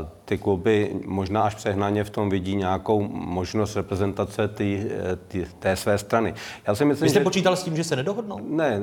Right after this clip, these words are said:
Speaker 1: já si myslím, že tam bylo, že tam byly dvě velké chyby, které se počátku udělaly. Za prvé, do Senátu po volbách neměly přijít, eh, v uvozovkách tři králové, tři představitelé těch politických stran, které dneska jednají, a dávat jakýsi politický signál, co oni si představují, jak to má být.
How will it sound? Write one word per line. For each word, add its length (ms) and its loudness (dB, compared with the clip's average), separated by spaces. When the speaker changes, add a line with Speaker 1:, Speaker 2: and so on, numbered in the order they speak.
Speaker 1:
já 300 4
si 120 -4
myslím, 180 0
že 40 0
tam 160 0
bylo, 200 4
že 80 0
tam 180 -2
byly 120 4
dvě 280 2
velké 360 2
chyby, 360 -6
které 200 -4
se 120 -8
počátku 460 0
udělaly. 260 2
Za 60 0
prvé, 420 2
do 100 -4
Senátu 460 2
po 160 2
volbách 420 4
neměly 360 0
přijít, 580 -2
eh, 100 0
v 80 -2
uvozovkách 500 2
tři 140 -8
králové, 520 2
tři 160 -10
představitelé 880 0
těch 280 -2
politických 560 -4
stran, 200 0
které 140 -4
dneska 300 -4
jednají, 500 -2
a 160 6
dávat 360 4
jakýsi 320 -4
politický 520 -2
signál, 480 0
co 180 0
oni 200 0
si 140 -4
představují, 460 -4
jak 100 -4
to 140 -6
má 200 0
být. 220 -8